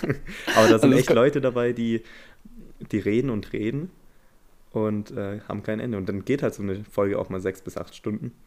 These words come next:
Speaker 1: Und neulich
Speaker 2: Ja,
Speaker 1: hab
Speaker 2: aber
Speaker 1: ich eine
Speaker 2: haben die
Speaker 1: Folge gehört, ähm, mit Live-Publikum. Und am Schluss war halt
Speaker 2: Aber
Speaker 1: kaum noch jemand da, <laughs> weil, weil das sechs Stunden lang geredet hat. Das war
Speaker 2: Ja,
Speaker 1: mit
Speaker 2: aber wissen
Speaker 1: diesem,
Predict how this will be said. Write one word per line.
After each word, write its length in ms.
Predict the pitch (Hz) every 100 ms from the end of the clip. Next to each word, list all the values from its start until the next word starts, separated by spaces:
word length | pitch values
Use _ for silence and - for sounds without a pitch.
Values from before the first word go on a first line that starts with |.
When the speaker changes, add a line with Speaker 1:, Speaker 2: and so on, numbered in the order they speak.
| _ - - _
Speaker 1:
Und 120 | 104
neulich 240 | 104 117 98
Speaker 2:
Ja, 60 |
Speaker 1:
hab 40 | 107
Speaker 2:
aber 40 |
Speaker 1:
ich 40 | 107
eine 80 | 107
Speaker 2:
haben 60 |
die 40 | 107
Speaker 1:
Folge 220 | 117 135
gehört, 420 | 123 117 120 - 117
ähm, 380 | 110 104 104 104 - - - -
mit 140 | 107 -
Live-Publikum. 760 | 143 - - - 95 95 92 - - - - - - - _ - - - - -
Und 140 | 135
am 120 | 101 95
Schluss 300 | 107 110 -
war 80 | 104
halt 100 | 101
Speaker 2:
Aber 100 | 101
Speaker 1:
kaum 160 | 113
noch 140 | 113 -
jemand 280 | 117 110 127
da, 160 | 120
<laughs> 0 |
weil, 100 | 110 104 135 -
weil 200 | - 110
das 200 | 117 -
sechs 180 | 104 -
Stunden 240 | 120 117
lang 160 | 113 113
geredet 380 | 113 120 104 -
hat. 160 | 113 - - - - -
Das 180 | - -
war 80 | 107
Speaker 2:
Ja, 100 | 101
Speaker 1:
mit 100 | 104
Speaker 2:
aber 80 | 110
wissen 320 | 107 104
Speaker 1:
diesem, 100 | 95